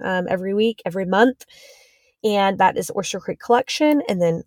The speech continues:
Oyster Creek Studios is our main account for Instagram. And that's all of our interior design slash also just my day-to-day life with my family, my kids,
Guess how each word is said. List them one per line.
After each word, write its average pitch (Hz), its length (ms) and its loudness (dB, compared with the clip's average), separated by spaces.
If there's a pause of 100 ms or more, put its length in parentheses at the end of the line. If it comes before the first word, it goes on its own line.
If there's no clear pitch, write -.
(120)
Oyster 226 240 2
Creek - 240 0
Studios 277 720 0
is 196 200 -6
our 196 120 -2
main 233 540 4 (160)
account 226 600 2
for 202 200 -4
Instagram. 254 680 4
And 208 80 0
that's - 240 -4
all 190 180 0
of 202 100 -4
our 185 160 2
interior 196 640 -2
design 180 720 -2 (840)
slash 175 640 0
also 175 380 -4
just 156 240 -10
my 185 120 -4
day-to-day 165 460 2
life 170 420 0
with - 220 -10 (320)
my 160 60 -6
family, 185 480 4
my 180 180 -4
kids, 180 640 0